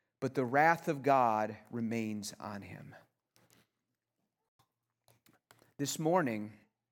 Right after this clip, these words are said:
the point of my message is the main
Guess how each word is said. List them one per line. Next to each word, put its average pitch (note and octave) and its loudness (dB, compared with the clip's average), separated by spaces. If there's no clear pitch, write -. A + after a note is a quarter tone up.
the C3+ -4
point G3 2
of F3 -2
my D#3 0
message C3+ -4
is C3+ 0
the C#3 0
main F#3+ 2